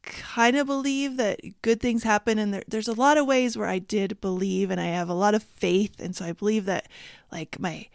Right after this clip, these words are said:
Heavenly Father wants to bless me. So I've always kind of had that belief, but I think really opening up to this magic and just putting out what I want into the universe and believing it will come to me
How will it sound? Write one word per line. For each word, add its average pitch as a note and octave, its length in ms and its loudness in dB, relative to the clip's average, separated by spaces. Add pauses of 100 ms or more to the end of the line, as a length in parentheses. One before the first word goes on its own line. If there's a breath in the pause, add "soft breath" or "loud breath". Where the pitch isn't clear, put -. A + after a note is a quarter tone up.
(800 soft breath)
Heavenly A#3 500 4
Father G#3+ 380 4
wants F3 480 -2
to G3 120 -8
bless C4+ 460 2
me. B3 380 2 (240)
So C#4+ 120 -4
I've C#4+ 80 -4
always F4+ 260 0
kind G4 200 -4
of E4+ 80 -2
had F#3+ 320 -2
that E3 180 -6
belief, E3+ 500 -6
but G#3+ 120 0
I A#3+ 80 2
think D#4+ 360 -4 (400 loud breath)
really A3+ 240 2
opening A#3 340 2
up F3 220 0
to - 180 -6
this E3+ 320 -6 (280 soft breath)
magic G3+ 440 -4
and A3+ 120 0
just - 240 -6 (680 soft breath)
putting A#3 340 4
out G3+ 300 6
what F3 280 2
I F#3 100 4
want E3 640 0
into A3 280 -2
the G#3+ 100 -2
universe G3 720 0
and G3 360 -4
believing F#3+ 460 0
it F#3+ 80 2
will F#3+ 100 -2
come F#3 280 -6
to B3+ 140 -4
me D#4+ 320 -2